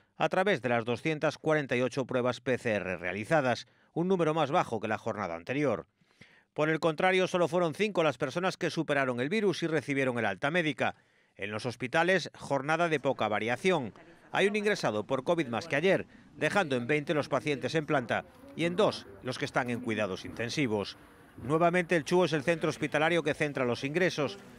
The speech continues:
mientras que los hospitales de Beriño Barco suman una nueva jornada libres de covid.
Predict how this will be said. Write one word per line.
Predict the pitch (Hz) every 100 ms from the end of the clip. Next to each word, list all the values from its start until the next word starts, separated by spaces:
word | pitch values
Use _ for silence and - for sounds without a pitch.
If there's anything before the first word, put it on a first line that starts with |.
| -
mientras | - 147 156 -
que | 165
los | 151
hospitales | 165 - 175 214 160 120
de | 123
Beriño | 127 143 147 160
Barco | 151 117 107 92 - -
suman | - 196 208 196
una | 180
nueva | 190 190
jornada | - 190 185 143
libres | 117 110 98 95
de | 95
covid. | 135 175 131